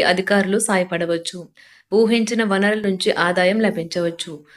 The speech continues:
మీరు అదనపు ఖర్చులను తగ్గించుకోగలుగుతారు. ఈ రోజు ఆప్తుల నుండి శుభవార్తలైతే అందుతాయి.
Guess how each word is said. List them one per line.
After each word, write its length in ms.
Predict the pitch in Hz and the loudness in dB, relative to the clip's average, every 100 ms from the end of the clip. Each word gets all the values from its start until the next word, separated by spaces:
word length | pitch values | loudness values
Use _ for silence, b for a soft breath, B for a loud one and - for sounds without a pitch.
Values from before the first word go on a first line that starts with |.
| b - | b 2
మీరు 200 | 208 208 151 | 4 4 2
అదనపు 360 | 180 208 226 220 | 0 0 -2 0
ఖర్చులను 440 | 190 - 196 196 | -2 0 -2 0
తగ్గించుకోగలుగుతారు. 1160 | 202 180 185 185 - 190 185 175 170 175 170 165 - _ _ _ _ 208 | 0 -2 -2 -4 -4 -2 -2 -4 -6 -4 -4 -6 -10 _ _ _ _ -2
ఈ 100 | 226 | 4
రోజు 360 | 226 240 214 226 | 6 6 4 2
ఆప్తుల 400 | 208 202 - 220 | 2 2 2 0
నుండి 300 | 226 208 202 | 2 4 4
శుభవార్తలైతే 840 | 214 190 185 196 196 190 190 190 240 | 4 2 2 2 2 2 2 2 -2
అందుతాయి. 640 | 202 175 170 175 170 165 | 0 -4 -4 -2 -2 -2